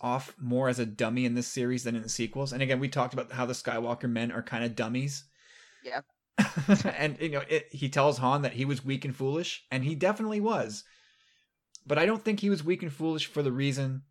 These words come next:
Speaker 1: for the reasons, uh, he thinks Ben was weak and foolish. Like, I think Ben in this series just makes bad, unforced errors.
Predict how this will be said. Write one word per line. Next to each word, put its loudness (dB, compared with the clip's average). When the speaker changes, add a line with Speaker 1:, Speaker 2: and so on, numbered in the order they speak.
Speaker 1:
for -10
the 0
reasons, 2
uh, -2
he -2
thinks 0
Ben 2
was -6
weak -4
and -6
foolish. -8
Like, -2
I 6
think -2
Ben 2
in 0
this 0
series 0
just 0
makes 4
bad, 4
unforced 0
errors. -2